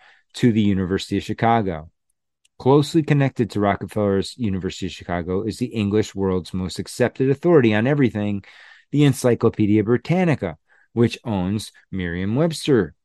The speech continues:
Incorporation, one of the world's leading publishers of dictionaries and th-, thesaurus. What could possibly go wrong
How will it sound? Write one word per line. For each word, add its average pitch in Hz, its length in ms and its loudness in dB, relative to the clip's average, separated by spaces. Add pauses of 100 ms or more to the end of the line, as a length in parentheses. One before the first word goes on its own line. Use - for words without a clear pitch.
(280)
Incorporation, 90 880 -2
one 107 200 -2
of 117 60 2
the 147 100 4
world's 110 380 2
leading 101 300 -2
publishers 131 720 0 (220)
of 95 160 -6
dictionaries 95 640 -4
and 101 120 -8 (160)
th-, 151 360 -6
thesaurus. 123 680 0 (440)
What 185 380 4
could 185 200 4
possibly 151 720 2
go 139 240 6
wrong 87 540 -2